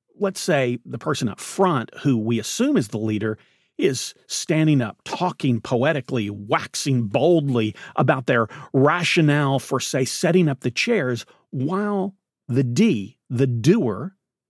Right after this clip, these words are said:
has quietly set up the chairs in the back of the room. That's a leadership style. And then shortly thereafter, I learned about the Myers-Briggs. And even if you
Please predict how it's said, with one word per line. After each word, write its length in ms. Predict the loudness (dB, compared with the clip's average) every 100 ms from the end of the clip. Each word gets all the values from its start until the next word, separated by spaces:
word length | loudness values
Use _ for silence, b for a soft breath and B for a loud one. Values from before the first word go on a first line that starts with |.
| _ _ -6
has 180 | -6
quietly 580 | -6 -6 -4 -4 -2 -4
set 400 | -4 -8 -2 0
up 140 | -2 -4
the 80 |
chairs 400 | -6 -2 0 -2
in 140 | 0 0
the 60 |
back 300 | 0 -2 -4
of 60 | -2
the 60 | 0
room. 340 | 0 -2 -8 _ _ _ _ _ -6
That's 420 | 0 0 0 -2
a 60 | 0
leadership 500 | 0 0 0 -2 -6
style. 440 | -10 -10 -14 -20 _ _ _ _ b b b
And 100 | 4
then 140 | 4 4
shortly 440 | 2 0 2 0
thereafter, 540 | 0 -2 -4 -6 -4 -2
I 120 | 0
learned 340 | 2 2 2 0
about 240 | 0 0
the 80 | 0
Myers-Briggs. 1120 | 0 0 0 2 2 2 2 0 -2 -12 -18 _ b b b b
And 140 | 2
even 240 | 2 0
if 140 | -2 0
you 180 | 0